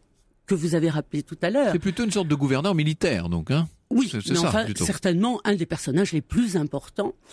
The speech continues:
Speaker 1: mais qui, très curieusement, a laissé peu de traces, et dans l'épigraphie, euh, locale, donc de Palmyre, il y a très peu d'inscriptions qui concernent Odena et Zénobie.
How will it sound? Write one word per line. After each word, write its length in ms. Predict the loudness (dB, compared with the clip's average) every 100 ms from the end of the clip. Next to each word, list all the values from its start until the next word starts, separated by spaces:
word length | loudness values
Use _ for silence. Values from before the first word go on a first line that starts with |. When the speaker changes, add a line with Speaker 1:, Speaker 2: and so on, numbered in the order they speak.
| -6 0
Speaker 1:
mais 220 | 2 2
qui, 160 | -2
très 200 | -2 -2
curieusement, 600 | 0 0 0 0 2 2
a 60 | 2
laissé 300 | 2 0 -2
peu 200 | 0 -2
de 60 | -2 -6
traces, 520 | -4 -2 -4 -12 -16 _
et 80 | 0
dans 100 | 2
l'épigraphie, 800 | 2 0 -2 -2 -2 -2 -2 2 4
euh, 680 | 4 0 -2 -4 -4 -6 -10 -20 -6 0
locale, 520 | 0 0 0 0 2
donc 240 | 2 2
de 100 | 2 0
Palmyre, 480 | 0 2 2 0 -2 -10 -4
il 40 |
y 40 | -4
a 40 |
très 360 | 0 0 2 2
peu 180 | 0
d'inscriptions 680 | 0 -2 -4 -10 -8 -2 -2
qui 180 | -2 -4
concernent 480 | -2 0 0 0 0 -4 -8 -2
Odena 600 | 0 2 2 2 0 -4 _ -2
et 60 |
Zénobie. 600 | 0 2 2 2 -2 -14